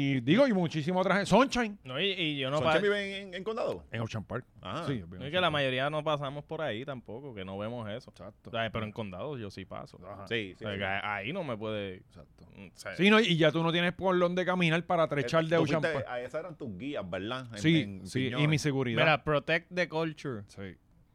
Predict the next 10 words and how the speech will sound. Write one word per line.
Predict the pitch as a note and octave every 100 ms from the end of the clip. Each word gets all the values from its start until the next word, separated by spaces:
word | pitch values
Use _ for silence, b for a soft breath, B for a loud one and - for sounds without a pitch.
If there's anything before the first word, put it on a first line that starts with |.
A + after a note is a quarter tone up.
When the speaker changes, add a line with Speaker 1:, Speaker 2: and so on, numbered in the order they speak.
| _ -
Speaker 1:
Mira, | F#2 F2+
eso, | F#2+ A#2 -
eso | G#2+ A2+
es | A2
la | A#2 A2+ G#2
Speaker 2:
Importante | G#2+ A2 A2 A2 A2+ A2+ G#2 F#2+
el | F#2+
mensaje. | G#2 G#2 G#2 G2+ G2 _ _ _ _ _ _ -
Speaker 1:
Ahí | F2
está. | - - F#2